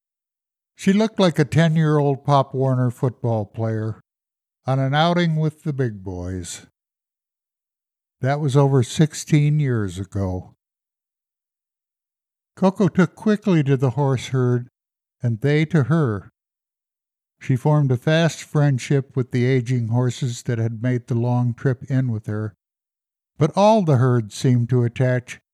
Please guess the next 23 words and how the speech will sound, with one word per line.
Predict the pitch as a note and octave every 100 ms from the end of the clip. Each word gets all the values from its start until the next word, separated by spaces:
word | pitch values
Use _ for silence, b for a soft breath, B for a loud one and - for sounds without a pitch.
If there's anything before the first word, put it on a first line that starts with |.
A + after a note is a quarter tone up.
| _ _
some | - C#3 A#2+
special | - - E3 D3 D#3
importance | C3 A#2+ - C3+ C3 - A#2+ - -
to | - A2+
this | A#2 A#2 - - _ _
sprightly, | - - C#3 C#3+ D3+ C#3+ C3+ C3+
deer-like | G2+ F#2+ B2+ C#3 C#3+ C3+ C#3 - C3
little | C3 B2+ B2+
leaguer | B2 A#2 A#2+ A#2
in | A#2
their | A#2 A#2
midst, | A2+ A#2 G#2 _ - _ _ _ _ _ _ _ -
as | A#2+ A#2
if | C3+
she | - - E3+
were | E3+ E3 C#3+
the | C3+
mascot | C3+ A#2+ A2+ - - F#2+ F#2+ _ _ -
deserving | B2 G#2 C3 B2+ B2+ A#2+
of | A#2
their | B2+ B2
special | - - B2+ - B2
protection. | - - - A2+ - - G2+ F2